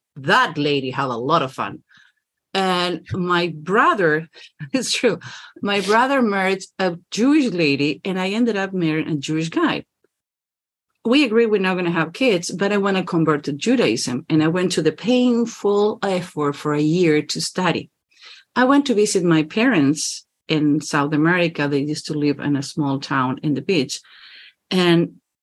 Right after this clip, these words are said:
my mom says, "Why you, what are those, all those books?" Like, "Oh, Mom, I have the conversion next week. I need you to give the test." And she says, "If you don't tell anyone, I'm gonna tell you, you're Jewish." And like, "What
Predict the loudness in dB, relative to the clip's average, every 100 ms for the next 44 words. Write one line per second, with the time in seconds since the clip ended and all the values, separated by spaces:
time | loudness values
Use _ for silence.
0 | -2 2 4 4 2 0 0 0 -2 -4
1 | 0 2 2 0 0 2 2 2 2 0
2 | -2 -2 0 2 0 0 0 0 2 0
3 | 0 0 2 2 2 0 0 0 0 0
4 | 0 0 0 0 0 -2 0 0 2 2
5 | 2 2 -4 -4 -2 -2 0 -2 0 0
6 | 0 -2 -4 -2 0 -2 -2 _ _ _
7 | _ _ _ _ -10 -4 0 0 -2 -2
8 | 0 2 2 2 0 -2 -2 -4 -4 -6
9 | 0 2 2 0 -2 -2 -6 -8 -4 -2
10 | -2 -6 _ _ 0 2 4 2